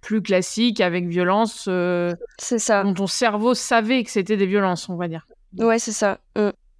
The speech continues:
Speaker 1: Maintenant, on va rentrer un peu plus dans le détail, euh, de tous les impacts que ça a pu avoir sur ta vie aujourd'hui. Euh, on va parler de différents troubles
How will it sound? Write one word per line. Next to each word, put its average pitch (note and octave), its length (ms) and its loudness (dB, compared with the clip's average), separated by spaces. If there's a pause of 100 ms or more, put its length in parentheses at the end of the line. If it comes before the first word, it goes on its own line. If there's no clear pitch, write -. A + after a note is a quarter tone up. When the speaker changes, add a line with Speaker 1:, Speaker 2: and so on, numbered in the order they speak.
(680)
Speaker 1:
Maintenant, F#3 320 2
on G#3+ 80 2
va F#3+ 120 2
rentrer F3+ 300 -4
un F#3 80 2
peu F#3 120 -4
plus G#3 300 -2
dans F3 460 0
le E3+ 120 -2
détail, G3 640 2
euh, F3 160 2 (560)
de F#3 640 2 (260)
tous - 120 -4
les G#3+ 220 4
impacts A3 380 2
que G#3 100 -10
ça G3 140 2
a F#3+ 40 4
pu F#3 140 -2
avoir G3 200 2
sur - 180 -8
ta F#3 160 0
vie F#3+ 220 2
aujourd'hui. G3 500 2 (460)
Euh, F3+ 200 2
on F#3 160 0
va F#3 120 4
parler G3+ 340 4
de F#3 80 -6
différents F#3+ 440 0
troubles C4+ 480 0